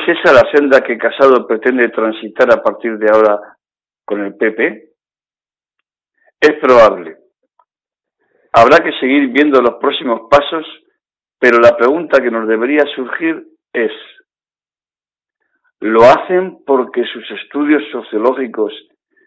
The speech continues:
les indican un escoramiento de la sociedad española hacia la extrema derecha y la derecha extrema?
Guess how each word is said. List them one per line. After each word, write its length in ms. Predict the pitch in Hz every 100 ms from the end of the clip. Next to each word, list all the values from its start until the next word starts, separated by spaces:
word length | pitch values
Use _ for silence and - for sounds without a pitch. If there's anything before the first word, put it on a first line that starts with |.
| _
les 160 | 98 110 120
indican 720 | 107 107 135 131 113 110 -
un 180 | 123 131
escoramiento 800 | 131 - 117 107 107 123 120 120
de 80 | 113
la 180 | 107 -
sociedad 400 | 98 - 110 120
española 580 | - 110 113 117 107 104 - _ _ _ _
hacia 320 | - 113 - 107
la 160 | 101
extrema 420 | - 123 127 120
derecha 560 | 110 113 117 117 107 113 -
y 120 | 117
la 120 | 104 98
derecha 340 | 98 107 101
extrema? 600 | 95 - 98 98 160 196